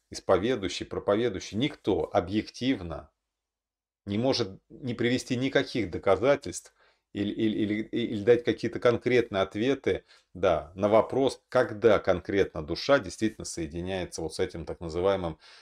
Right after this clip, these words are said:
эмбрионом, зародышем, вот этой вот физической оболочкой, в которой все мы с вами потом будем жить. Когда это происходит? Никто не знает ответ на этот вопрос.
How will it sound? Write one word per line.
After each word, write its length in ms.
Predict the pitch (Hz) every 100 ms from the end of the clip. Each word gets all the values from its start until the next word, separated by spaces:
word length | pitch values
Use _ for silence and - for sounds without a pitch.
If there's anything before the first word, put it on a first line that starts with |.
| _
эмбрионом, 680 | 101 82 95 104 113 104 90
зародышем, 760 | 85 90 107 92 - - 85 - - -
вот 120 | 90
этой 140 | 87 87
вот 180 | 90
физической 720 | - 107 107 107 101 - 101 92
оболочкой, 640 | 90 85 98 98 92 -
в 60 | -
которой 340 | 98 104 92
все 220 | - 113
мы 100 | 95
с 80 | -
вами 240 | 101 98 90
потом 400 | 92 90 92 87
будем 260 | 85 92
жить. 360 | 85 82 - _ _ -
Когда 340 | 113 107 131
это 200 | - -
происходит? 560 | - 101 - 98 80 - _ _
Никто 300 | 95 101 113
не 100 | 107
знает 360 | 101 98 80 82
ответ 320 | - 107 -
на 80 | 85
этот 120 | -
вопрос. 480 | 90 - 78 -